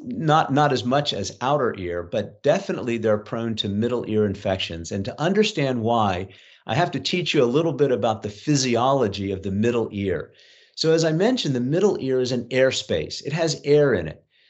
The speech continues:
So you might ask the question, "Well, how does air get in the middle of our head, in the middle of our skull?"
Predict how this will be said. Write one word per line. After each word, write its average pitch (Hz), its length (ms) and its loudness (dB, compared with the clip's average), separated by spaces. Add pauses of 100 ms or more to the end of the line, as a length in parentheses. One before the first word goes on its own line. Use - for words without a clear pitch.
(120)
So 147 120 -2
you 156 80 0
might 226 160 0
ask 151 240 0
the 143 80 -4
question, 139 360 -2
"Well, 151 100 0
how 208 320 0
does 185 260 2
air 110 560 2
get 135 180 0
in 147 100 4
the 127 60 0
middle 143 380 4
of 113 140 0
our 110 100 0
head, 107 380 -2
in 87 80 -6
the 95 80 -4
middle 123 220 0
of 110 120 -2
our 95 140 -2
skull?" 104 560 -4